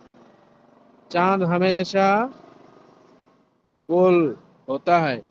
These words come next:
চাঁদটা সবসময় কি হয়? গোল হয়। ফরক সির্ফ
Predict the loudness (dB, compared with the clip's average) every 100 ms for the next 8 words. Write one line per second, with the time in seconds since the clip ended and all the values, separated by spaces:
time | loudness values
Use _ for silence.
0 | _ _ _ -6 -4 -4 -6 -2 2 2
1 | 0 -4 -10 -4 -4 -2 -2 -2 -2 0
2 | 0 0 -2 -4 -16 _ _ _ _ _
3 | _ -8 -2 -2 -4 -4 -2 -4